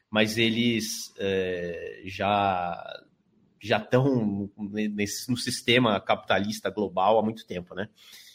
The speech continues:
É, como Ira-, como Ira disse, eles, eles tão aí faz... é, ele é um, é um fundo antigo, não é algo que foi fundado agora pra comprar o Newcastle. Mas, enfim, só pra concluir,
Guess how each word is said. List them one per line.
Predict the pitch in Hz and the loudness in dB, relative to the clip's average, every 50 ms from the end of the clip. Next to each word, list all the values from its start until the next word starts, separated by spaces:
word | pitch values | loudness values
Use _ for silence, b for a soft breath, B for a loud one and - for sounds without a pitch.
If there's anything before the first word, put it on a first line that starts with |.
| B B B | B B B
É, | - 92 | -10 -8
como | - - 110 104 101 | -4 -2 0 2 2
Ira-, | 101 98 104 107 113 113 - | 4 4 4 4 2 0 -2
como | - - 113 107 | -2 0 2 4
Ira | 107 107 107 107 | 4 4 4 2
disse, | 107 101 101 107 - - 127 127 117 | 2 -2 -4 -4 -4 -2 0 0 0
eles, | 104 101 104 101 - - - | 0 0 -2 -4 -8 -12 -12
eles | - 95 95 92 92 - - - - - | -10 -8 -8 -8 -8 -10 -12 -12 -14 -14
tão | - 101 92 92 | -10 -8 -8 -6
aí | 82 82 87 95 | -6 -6 -6 -6
faz... | 92 - 95 95 92 - - - - - - - - | -6 -4 -4 -4 -4 -4 -6 -10 -14 -16 -14 -14 -10
é, | 90 90 95 85 80 85 85 | -8 -6 -6 -6 -6 -8 -8
ele | 85 90 - - 87 | -8 -10 -8 -6 -6
é | 87 | -6
um, | 87 92 92 101 104 | -6 -6 -6 -4 0
é | 101 | 0
um | 101 98 | 0 0
fundo | - 120 117 131 | 0 2 4 4
antigo, | 143 135 - 104 95 92 | 4 4 2 0 0 0
não | 90 - 104 104 | 0 2 4 6
é | |
algo | 101 104 104 - - | 6 4 4 2 -4
que | - | -4
foi | - 110 | -2 -2
fundado | 107 - 110 104 101 98 98 98 | -2 -2 0 2 4 4 4 4
agora | - - 98 95 - | 2 2 2 2 0
pra | - - | -2 -8
comprar | - 104 101 95 104 107 | -6 -6 -4 2 2 4
o | 104 107 | 4 4
Newcastle. | 117 123 123 - - 82 - - - b b b b b b b b b | 2 -2 -2 -4 -8 -8 -8 -12 -16 b b b b b b b b b
Mas, | 165 196 202 | 10 12 12
enfim, | 214 220 131 123 | 12 10 10 8
só | - 165 | 6 6
pra | - 190 - | 6 6 6
concluir, | - 190 175 - 170 151 156 147 220 214 B | 8 6 8 8 10 10 10 10 8 6 B